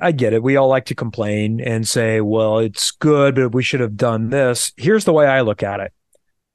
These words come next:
It's not gonna cost me anything. It's not gonna cost you, Kurt, anything. It's not going to cost anyone listening anything unless my friend Don Cusick is listening, and then maybe it costs him something.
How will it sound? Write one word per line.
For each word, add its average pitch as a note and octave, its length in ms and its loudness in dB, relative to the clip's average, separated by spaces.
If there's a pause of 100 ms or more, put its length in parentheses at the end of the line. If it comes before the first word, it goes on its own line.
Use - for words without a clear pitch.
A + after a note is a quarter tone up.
(220)
It's - 80 -12
not A2+ 140 -2
gonna A3 160 0
cost F#3 320 0
me D#3+ 180 4
anything. A2+ 560 -2 (640)
It's - 120 -8
not B2+ 140 0
gonna F#3+ 160 0
cost - 760 -2 (180)
you, E3+ 320 2
Kurt, C3+ 300 0
anything. A#2+ 840 -2
It's C3+ 180 -4
not C#3+ 220 -2
going G#3+ 160 2
to G#3 80 0
cost E3+ 400 0
anyone D#3+ 420 0
listening E3 560 0
anything B2+ 680 -2 (340)
unless D3+ 320 0
my E3+ 120 2
friend D#3 260 0
Don D3+ 220 2
Cusick D#3+ 440 -2
is A2+ 220 -2
listening, A2+ 400 -2
and C3 80 0
then C#3 80 0
maybe D3 260 2
it C3+ 80 -4
costs - 260 -2
him C#3+ 140 -4
something. G2 400 -8